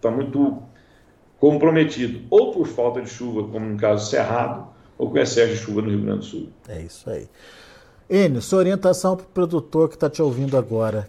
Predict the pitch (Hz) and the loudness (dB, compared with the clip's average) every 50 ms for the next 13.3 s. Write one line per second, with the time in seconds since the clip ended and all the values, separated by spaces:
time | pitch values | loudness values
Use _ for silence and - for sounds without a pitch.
0 | - _ - 170 - - 147 156 143 127 123 160 156 160 160 160 170 180 180 180 | -12 _ -8 -6 -4 0 0 0 0 0 0 0 0 0 0 0 0 0 0 -2
1 | - - - 175 170 156 143 139 143 147 156 151 - 156 139 143 147 143 143 139 | -4 -6 -6 -4 -4 -4 -4 -2 -2 -2 -2 -2 -4 -4 -4 -4 -4 -2 -2 -4
2 | 139 - 131 135 120 - - - 104 98 92 87 - _ _ _ _ _ _ _ | -4 -4 -6 -6 -6 -6 -8 -8 -8 -8 -10 -12 -16 _ _ _ _ _ _ _
3 | _ - - - _ _ _ _ _ _ _ _ _ - - - 208 - - 180 | _ -20 -20 -20 _ _ _ _ _ _ _ _ _ -2 0 0 0 0 0 0
4 | 165 156 160 185 202 190 170 - - - - 139 139 135 117 104 101 104 101 - | 2 4 6 8 8 8 6 4 2 2 4 4 4 4 2 -2 -6 -6 -6 -6
5 | - 104 101 98 92 - 107 107 113 147 160 151 - - - 127 120 110 - 113 | -4 -4 -4 -4 -4 -6 -6 -4 -2 0 0 0 -2 -2 0 0 0 -2 -2 -6
6 | 104 - 113 107 104 - 107 101 101 - - 117 107 107 98 95 120 135 123 127 | -6 -4 -4 -4 -2 -2 0 0 0 0 0 0 2 2 2 2 2 2 2 2
7 | 127 - - 110 104 92 - - - - - _ _ _ _ _ - - - _ | 0 0 -2 -4 -6 -6 -6 -8 -14 -20 -20 _ _ _ _ _ -20 -20 -20 _
8 | _ - 110 117 131 143 147 151 156 156 160 165 175 185 202 202 208 208 202 160 | _ -6 -4 -2 0 2 4 4 6 6 6 6 6 4 4 4 4 4 4 2
9 | 127 110 104 104 117 117 143 151 - - - - - - - - - - - _ | 0 -2 -4 -4 -4 -4 -4 -4 -4 -4 -6 -10 -12 -12 -12 -12 -14 -16 -20 _
10 | _ _ _ - 98 113 123 107 - - - - 143 151 160 151 135 107 104 104 | _ _ _ -8 -4 -2 -2 -2 -2 -4 -2 0 2 4 4 2 2 0 -2 -4
11 | 101 98 98 123 131 123 - - - - 80 78 - - - - - - - - | -4 -4 -2 0 0 0 -2 -6 -12 -14 -14 -14 -14 -16 -14 -12 -10 -8 -4 0
12 | 127 139 156 175 165 156 139 131 113 - - - - 127 131 131 131 - - 127 | 0 2 2 0 0 0 0 0 0 0 -4 -4 -2 0 0 0 0 -2 -4 -6
13 | 113 - - 120 107 | -4 -2 -2 -2 -2